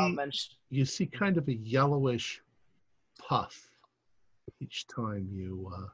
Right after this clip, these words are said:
Speaker 2: you've, you've stepped on the stuff, like a little puff of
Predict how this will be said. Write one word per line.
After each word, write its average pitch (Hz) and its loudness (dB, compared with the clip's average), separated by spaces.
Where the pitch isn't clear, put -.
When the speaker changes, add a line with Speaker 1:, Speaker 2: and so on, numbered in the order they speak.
Speaker 2:
you've, 101 -8
you've 101 -10
stepped - -8
on - -12
the - -18
stuff, - -16
like 110 -14
a 120 -12
little 92 -10
puff 113 -6
of 98 -10